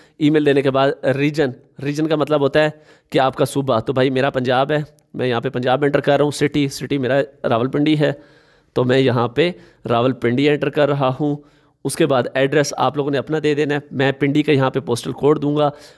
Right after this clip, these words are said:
उसके बाद फ़ोन नंबर प्लस नाइन टू सेव है, आप लोगों ने आगे ज़ीरो से अलावा अपना फ़ोन नंबर देना है यहाँ पे, ठीक है। तो मैं ये सारी चीज़ें एंटर कर रहा हूँ, तो मैंने अपनी तमाम डिटेल्स यहाँ पे एंटर की और फिनिश रजिस्ट्रेशन पे क्लिक कर दिया।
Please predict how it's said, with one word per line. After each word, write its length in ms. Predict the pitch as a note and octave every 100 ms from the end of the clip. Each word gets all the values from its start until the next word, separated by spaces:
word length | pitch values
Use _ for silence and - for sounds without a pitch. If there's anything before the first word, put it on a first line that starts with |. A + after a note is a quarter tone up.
| _ -
उसके 200 | D3+ E3+
बाद 180 | C3+ B2
फ़ोन 240 | D3 D#3
नंबर 220 | C#3+ C#3
प्लस 260 | C#3+ C#3 -
नाइन 140 | B2+ C#3
टू 340 | D#3+ E3 -
सेव 300 | - B2 C#3
है, 220 | D#3+ D#3 D#3 _ -
आप 200 | C#3 C#3
लोगों 180 | C3+ C#3
ने 80 | C3+
आगे 360 | C3 C#3 E3+ E3+ C#3+
ज़ीरो 280 | C#3+ C#3+ D3+
से 220 | - D#3 D#3+
अलावा 300 | C#3 C3+ C#3+
अपना 280 | C#3+ - C3+
फ़ोन 280 | - B2 A#2+
नंबर 260 | A2 A2
देना 180 | A2 G#2
है 60 | G#2+
यहाँ 200 | G#2+ G2
पे, 160 | A2
ठीक 220 | A#2+ F#3+
है। 100 | G3+ G3+ - -
तो 60 | C#3+
मैं 80 | D#3
ये 100 | D3+
सारी 220 | C#3+ C3
चीज़ें 200 | B2+ A#2+
एंटर 160 | A2 A#2
कर 200 | A2+ G2+
रहा 80 |
हूँ, 100 | A2 - _ _ -
तो 60 | A#2
मैंने 160 | A#2+
अपनी 180 | C3+ C3+
तमाम 400 | A#2+ B2 B2 D#3
डिटेल्स 360 | D#3+ C#3 D#3 D3+
यहाँ 120 | D3+
पे 120 | D#3+
एंटर 180 | D3 D3
की 120 | D3+
और 80 | D#3
फिनिश 320 | - D#3 C#3+
रजिस्ट्रेशन 500 | C3+ B2+ B2 C3 C3
पे 120 | B2+ D#3+
क्लिक 240 | C3 B2+
कर 140 | A#2+
दिया। 280 | G#2+ G2+ G#2+